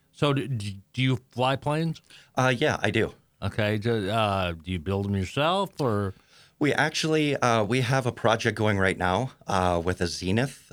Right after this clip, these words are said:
Speaker 2: uh, for our chapter, and it's, it's located in our building that's just off of, uh, the airport grounds. So the chapter's been working on it for several years, and it's in the, uh, the late stages of, of getting put together.
Speaker 1: So how big is this, uh,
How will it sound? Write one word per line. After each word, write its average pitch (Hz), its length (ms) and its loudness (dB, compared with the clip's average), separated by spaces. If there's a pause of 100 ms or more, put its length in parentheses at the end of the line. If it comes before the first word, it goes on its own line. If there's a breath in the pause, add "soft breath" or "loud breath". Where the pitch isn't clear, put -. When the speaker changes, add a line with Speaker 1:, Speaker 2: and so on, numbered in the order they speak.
Speaker 2:
uh, 82 240 -6
for - 160 -4
our 87 80 2
chapter, 104 460 -2
and 92 200 -2
it's, - 260 -6
it's 92 260 -8
located 104 380 0
in 95 100 -2
our 87 100 0
building 87 380 -2
that's 80 160 -6
just - 340 -4 (160)
off 92 340 -2
of, 80 300 -4
uh, 73 240 -4
the 80 160 -10
airport 80 380 -4
grounds. - 400 -10 (340 soft breath)
So 82 360 0
the - 120 -10
chapter's 110 400 0
been 92 180 -2
working 92 380 -2
on 92 100 2
it 87 120 0
for 82 480 -2
several 120 420 0
years, 82 400 -2 (320 loud breath)
and 90 120 -2
it's - 260 -4
in 87 180 -2
the, 85 240 -4
uh, 76 320 0
the 80 80 -8
late 95 300 0
stages 80 580 -6
of, 65 320 -8
of - 180 -14
getting - 220 -8
put - 160 -14
together. - 360 -12
Speaker 1:
So 151 120 -2
how 147 160 4
big 156 240 -2
is 147 200 -2
this, 104 300 -2
uh, 87 380 -2